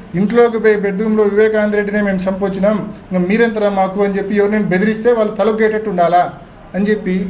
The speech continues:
ఒక రాజకీయ ఆధిపత్యంలో భాగంగా ఏమైనా జరిగిందా, లేకుంటే వేరే కోణంలో ఏమైనా జరిగిందా, what has happened అనేది it is a mystery. కాబట్టి దానికి క్లియర్ కట్గా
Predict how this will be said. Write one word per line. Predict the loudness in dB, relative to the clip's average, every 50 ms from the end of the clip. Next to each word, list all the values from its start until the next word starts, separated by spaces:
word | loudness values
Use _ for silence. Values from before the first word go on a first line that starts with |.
| -8 -8 -6
ఒక | -4 0
రాజకీయ | 0 2 2 2 0 0 -4 -2 0 0
ఆధిపత్యంలో | 0 0 0 -2 -4 -6 -4 -4 -4 -4 -4 0
భాగంగా | 2 2 2 2 0 -2 -2
ఏమైనా | -2 0 0 2 2 0
జరిగిందా, | 0 0 -2 -2 -2 -2 -2 0 0 0 0 -2 -6 -12 -18 -20 -20 -20 -20 -10 -4 -2
లేకుంటే | -2 0 0 0 0
వేరే | 0 2 2 4 4 4
కోణంలో | 2 0 -2 -4 -4 -2 -2 -2
ఏమైనా | -2 -2 -4 -4
జరిగిందా, | -4 -4 -2 -2 -2 -2 -2 -2 -2 -2 -4 -6 -12 -18 -20 -20 -20 -18 -10 -4
what | 0 0 0 2 2 2 2
has | 2 2 2 0
happened | 0 0 0 -2 0 0
అనేది | 0 0 -2 -2 -4 -6 -8 -10 -14 -18 -14 -10 -8
it | -4
is | -2 0
a | 0
mystery. | 0 0 0 0 0 0 0 -4 -10 -12 -16 -20 -20 -20 -8 -4
కాబట్టి | -2 -2 0 -2 -4
దానికి | -2 0 0 2 2 2 0 0 -2 -2 -2 -4 -6 -10 -16 -18 -20 -20 -20 -10 -6
క్లియర్ | -2 0 2 2 2 2 2
కట్గా | 0 -2 -2 -2 0 0 0 0 0 -2